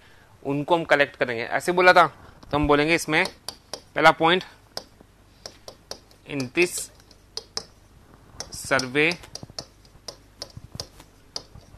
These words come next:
the additional informations,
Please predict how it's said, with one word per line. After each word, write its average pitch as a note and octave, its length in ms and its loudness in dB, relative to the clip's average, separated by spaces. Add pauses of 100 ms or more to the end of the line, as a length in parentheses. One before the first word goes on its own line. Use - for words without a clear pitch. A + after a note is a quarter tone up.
(680)
the D#3+ 220 -6
additional E3 640 2
informations, D3 920 -4